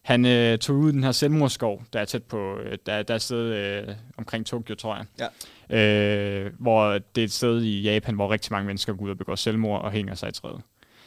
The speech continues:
Speaker 1: Det, der så sker, det er, at de, øh, de finder en død mand,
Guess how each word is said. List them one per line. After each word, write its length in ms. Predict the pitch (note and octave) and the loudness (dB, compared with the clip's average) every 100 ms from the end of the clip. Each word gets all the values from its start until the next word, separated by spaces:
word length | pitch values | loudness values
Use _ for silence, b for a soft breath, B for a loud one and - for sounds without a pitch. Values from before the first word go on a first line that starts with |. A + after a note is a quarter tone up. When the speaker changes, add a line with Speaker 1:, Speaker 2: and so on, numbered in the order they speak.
| _ | _
Speaker 1:
Det, 80 | C3+ | -2
der 60 | B2 | 0
så 120 | C3+ | 0
sker, 320 | - C#3+ B2+ | 2 4 4
det 140 | G#2 A2 | 2 0
er, 200 | F2 G#2 | 2 4
at 520 | G#2+ - G#2 - - | 2 2 -4 -4 -4
de, 280 | G#2 G#2 G2 | -2 -2 -4
øh, 400 | - - C2 G2+ G#2+ - B B - | -4 -6 -6 -4 -6 -6 B B -8
de 80 | A2+ | 0
finder 220 | D3+ D#3+ | 4 4
en 60 | A2+ | 2
død 160 | B2 | 2
mand, 200 | A#2 A#2 | 2 0